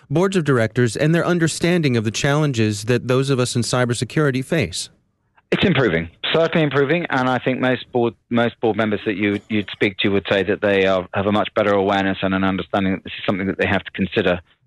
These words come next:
Speaker 2: very carefully. I think that there is still this thing in cyber of the fact that this is somehow different. Although I'm saying it doesn't necessarily have to be different, there are a couple of things about it that are,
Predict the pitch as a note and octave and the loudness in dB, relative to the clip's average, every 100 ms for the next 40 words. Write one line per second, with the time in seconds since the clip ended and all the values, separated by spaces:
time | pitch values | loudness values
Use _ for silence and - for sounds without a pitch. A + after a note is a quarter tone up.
0 | - G2+ G2 C3 A#2+ C#3+ E3+ - _ - | -2 0 0 0 0 0 -2 -4 _ -4
1 | A2 - B2+ G#2+ G#2 G#2+ G2+ - D#3 E3 | -2 0 0 0 2 2 0 0 0 2
2 | A#2 - G2+ G2 G2 G#2 G2 F#2 - G#2+ | -2 -2 -2 -2 -4 -2 0 0 0 0
3 | G2 F#2+ - F#2 F2+ - A2 F2 F2+ - | 2 0 0 -2 -2 -4 -2 -2 -4 -4
4 | G2 - - G2 F2+ F2+ B2 G#2 G2+ - | -4 -4 -4 -2 -2 -2 -2 -4 -6 -8
5 | _ _ _ _ C3 - C#3 C#3 D#3+ D#3 | _ _ _ _ -20 -4 0 2 2 2
6 | C3+ A#2+ B2+ B2 - A#2 B2 C3+ C3 A2 | 0 0 -2 -2 -2 -4 -2 -6 -4 -2
7 | C3+ C3 A#2+ - G#2 G2+ G#2+ A#2 C3+ D#3+ | 0 0 -2 -4 -8 -8 -6 0 2 2
8 | D#3 - - - F#3 - D3 C3 C3 A2 | 0 -2 -6 -6 -8 -6 -4 -4 -2 -2
9 | - - G2 - G2+ G2 | -4 -4 -2 0 -2 -2